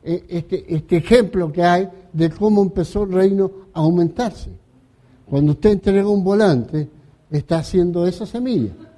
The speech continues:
Está llevando la levadura de mostaza,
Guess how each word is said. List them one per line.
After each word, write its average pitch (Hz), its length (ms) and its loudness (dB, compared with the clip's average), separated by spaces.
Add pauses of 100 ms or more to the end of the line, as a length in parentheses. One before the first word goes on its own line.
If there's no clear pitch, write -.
(500)
Está 196 220 4
llevando 202 600 2
la 196 140 0
levadura 190 600 0
de 202 60 -2
mostaza, 190 520 -6